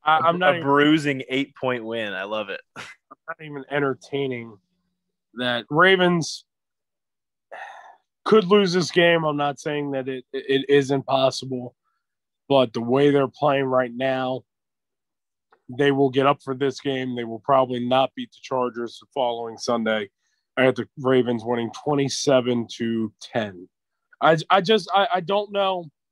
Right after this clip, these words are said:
Speaker 1: with all the injuries to the Colt offense, how they're gonna be able to move the ball against Raven defense.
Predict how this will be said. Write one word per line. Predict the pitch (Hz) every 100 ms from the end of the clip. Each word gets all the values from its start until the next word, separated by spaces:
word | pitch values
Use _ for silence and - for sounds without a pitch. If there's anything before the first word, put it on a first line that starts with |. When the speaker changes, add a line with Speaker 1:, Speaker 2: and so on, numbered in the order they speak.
| _ _ _ _ _ _
Speaker 1:
with | 147 151
all | 165
the | 165 156
injuries | 160 156 151 143 127
to |
the | 131
Colt | - 156 147 - -
offense, | 147 143 139 127 113 _ _ _ _ _ -
how | - 170 175
they're | 165
gonna | 156 151
be | 147
able | 147 135
to |
move | 135 139 120
the |
ball | 123 123
against | 117 113 110
Raven | 117 117 110
defense. | 107 110 113 101 95 -